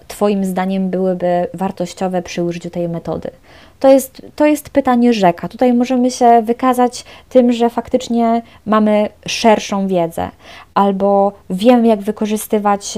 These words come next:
daną metodę. To są takie rzeczy, które które są niesamowicie wartościowe, bo też ta ocena rzadko kto nie zdaje w ogóle w Paryżu, bo naprawdę trzeba się wykazać absolutnym brakiem kreatywności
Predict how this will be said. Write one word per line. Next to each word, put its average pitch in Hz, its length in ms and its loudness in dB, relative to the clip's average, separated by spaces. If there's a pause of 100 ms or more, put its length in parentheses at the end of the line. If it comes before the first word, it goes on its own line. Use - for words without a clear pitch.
(140)
daną 202 220 -2
metodę. 190 600 -2 (480)
To 339 120 2
są 320 180 -4
takie 285 240 0
rzeczy, 269 220 2
które 233 580 2 (420)
które 233 240 4
są 226 300 0
niesamowicie 214 640 2
wartościowe, 170 680 -4
bo 196 380 2
też - 380 -4 (100)
ta - 140 -2
ocena 214 560 -2 (180)
rzadko 262 360 -2
kto 247 180 -6
nie 226 140 0
zdaje 208 360 -4
w 190 60 -10
ogóle - 460 -6
w - 120 -20
Paryżu, 190 440 -2 (340)
bo 208 100 0
naprawdę 240 380 2
trzeba 226 260 2
się 220 120 -4
wykazać 220 440 -2
absolutnym 208 600 0
brakiem 180 340 -2
kreatywności 180 880 -4